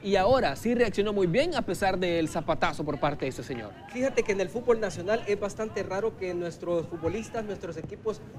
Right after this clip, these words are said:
Speaker 2: prueben de media o larga distancia, pero en este encuentro vimos el golazo por parte de Jesús Contreras y me parece que el Enilson Rosales era el que también se estaba animando sobre la cabaña de Carlos Vargas.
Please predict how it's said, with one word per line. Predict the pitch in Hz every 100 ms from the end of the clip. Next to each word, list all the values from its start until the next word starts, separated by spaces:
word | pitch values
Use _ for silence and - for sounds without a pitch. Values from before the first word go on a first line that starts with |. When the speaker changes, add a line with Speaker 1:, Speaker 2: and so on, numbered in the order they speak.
| - -
Speaker 2:
prueben | 208 220 220
de | 175
media | 170 214 220 214
o | 180
larga | 165 202 180
distancia, | 151 - 226 214 165
pero | 156 147
en | 175
este | 440
encuentro | 440 247 247 185 - -
vimos | 233 302 247
el | 208
golazo | 175 190 269 - 226 - - -
por | 180 165
parte | 220 226
de | 226 196
Jesús | 190 240
Contreras | - 190 - 254 269 262 - -
y | 214
me |
parece | 196 180 220 269
que | 247
el | 220
Enilson | 180 214 220 226
Rosales | 175 165 226 240 -
era | 220
el | 233
que | 226 196
también | 156 165 262
se | 254
estaba | 214 214
animando | 208 185 214 233
sobre | 220 196 170
la | 156
cabaña | 151 185 190
de | 170
Carlos | 190 185 165
Vargas. | 165 131 127